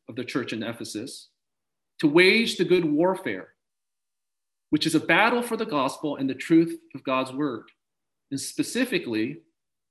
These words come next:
as we read earlier, to charge certain persons not to teach any different doctrine.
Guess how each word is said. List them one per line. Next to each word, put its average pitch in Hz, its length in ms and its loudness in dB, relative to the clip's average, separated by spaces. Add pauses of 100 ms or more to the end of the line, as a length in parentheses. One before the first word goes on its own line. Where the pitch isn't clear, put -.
as 117 120 -10
we 139 100 2
read 143 240 2
earlier, 147 420 2
to 139 160 0
charge 202 440 2
certain 208 320 -2
persons 139 680 -4 (320)
not 151 340 2
to 175 60 4
teach - 500 -2 (220)
any 160 540 4 (280)
different 139 420 -4 (340)
doctrine. 143 560 -2